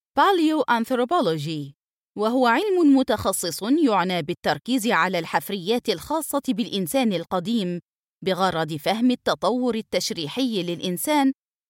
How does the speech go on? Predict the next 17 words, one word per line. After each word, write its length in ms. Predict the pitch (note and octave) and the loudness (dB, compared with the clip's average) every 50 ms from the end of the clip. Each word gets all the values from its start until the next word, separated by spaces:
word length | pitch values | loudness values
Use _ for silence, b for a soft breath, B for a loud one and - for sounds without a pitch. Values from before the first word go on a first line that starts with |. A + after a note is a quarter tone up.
| - | -2
من 160 | A3+ A#3+ B3 B3+ | 0 2 2 2
خلال 640 | - C#4 A3+ G3+ A#3+ F4+ G4+ F4+ F4+ - - D#4 | 0 -4 0 2 2 2 2 2 0 2 2 2
إعادة 540 | D#4+ G#3+ G3 C4+ C#4 G3 F#3 G3 - - G#3+ | 2 4 2 2 2 2 0 -2 -2 -2 -6
بناء 500 | E3+ E3 F#3+ E3+ E3 F#3+ B3 - - A3+ | -4 -4 -4 -2 -2 -2 -2 -2 -2 -4
خطوط 440 | G#3 - G3 D#3 - A3+ B3+ C4 - | -4 -4 -6 -4 -2 -4 -6 -2 -2
القرابة 600 | G#3+ F#3 - - F#3+ D#3+ D#3 A3+ C#4 B3+ E3+ F#3 - - | -4 -4 -4 0 0 0 2 2 0 0 0 -2 -4 -2
والنسب 680 | F#3+ E3+ E3+ E3+ F#3+ C4 C#4+ - - C3+ A#2+ C3 B2+ - _ _ _ _ _ _ _ - | -4 -2 -2 0 0 -2 -2 -2 -4 -4 -4 -6 -12 -18 _ _ _ _ _ _ _ -6
باستخدام 720 | F3+ E3 - - F#3 D#3+ - D3+ D3+ E3 F3+ F3 F3 E3+ | -6 -6 -6 -6 -6 -8 -6 -6 -4 -2 -2 -2 -2 -4
كل 300 | D#3 - - F3+ F3+ F3 | -4 -4 -4 -4 -4 -2
المناهج 680 | F3 E3+ D#3+ D3+ D3 D3 D#3+ F#3 A3+ G3 A3+ F#3+ D3 G#3 | -2 -2 0 0 -2 0 0 -2 -2 -2 -4 -4 -2 -4
المتاحة 680 | F3+ F3+ E3+ E3 D#3 - B3 G#3+ - - - E3+ F3+ _ _ _ _ _ _ _ - - | -4 -2 -4 -4 -4 -2 -2 -4 -2 0 -2 -2 -2 _ _ _ _ _ _ _ -12 -2
بما 320 | F#3 C4+ F#4 G4 F#4 F4+ | 0 2 2 4 2 0
في 180 | D#4+ - D#4+ E4+ | 0 0 -2 -2
ذلك 480 | B3+ G3 A3+ C#4 C#4 B3+ B3 C4+ - C4 | 0 0 0 2 2 2 0 0 0 -2
الدلائل 680 | A#3+ F3+ D#3 F3+ F3+ G3 - A3+ - - G3+ G3 F#3 F#3 | -2 0 0 0 0 0 0 -2 -2 -4 -4 -2 -2 -2
البيولوجية، 1000 | F#3+ D3+ E3 D#3 D#3+ D#3 D3+ D#3 F#3 C#4 C4 - G3+ C#3 C3+ C#3 C3 A#2 A#2 - _ _ _ _ _ _ _ - - | -2 0 0 0 0 0 -2 -2 -2 -2 -2 -2 -4 -4 -4 -6 -6 -6 -8 -12 _ _ _ _ _ _ _ -8 -4
ويستند 680 | G3 F#3+ G3 F#3 F3 - - C4+ D#4+ G#4 A4+ F#4 F4 | -2 0 0 0 -2 -2 -2 -2 0 0 0 0 2